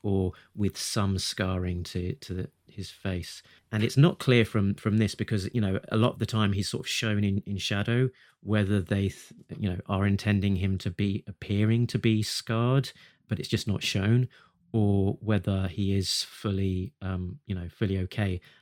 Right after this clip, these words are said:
And I don't know if that, that reveal on the very last page of issue four, where he's proposing to, to, um, Scarlet, and you see his face, and he's looking, you know, very much like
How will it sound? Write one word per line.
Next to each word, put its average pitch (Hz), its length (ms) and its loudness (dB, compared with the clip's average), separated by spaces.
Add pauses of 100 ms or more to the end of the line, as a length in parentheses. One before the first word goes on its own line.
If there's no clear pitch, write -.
And 101 100 2
I 104 40 4
don't 143 180 6
know 127 80 4
if - 120 -2
that, 98 280 0
that 98 260 -4
reveal 104 540 4
on 95 140 2
the 92 80 0
very 98 200 0
last 95 300 -2
page 95 360 -4
of 92 200 -4 (280)
issue 110 220 -2
four, 95 560 2 (120)
where 98 160 0
he's 92 200 -2
proposing 92 840 -2
to, 90 260 -6
to, 92 340 -6 (300)
um, 87 240 -10
Scarlet, 92 720 -4 (260)
and 90 120 -4
you 90 60 -4
see 98 200 0
his 85 200 -4
face, 92 340 -2
and 87 80 -2
he's 87 140 -4
looking, 90 400 -4 (480)
you 95 100 -4
know, 85 80 -8
very 90 180 -2
much - 200 -4
like 90 200 -4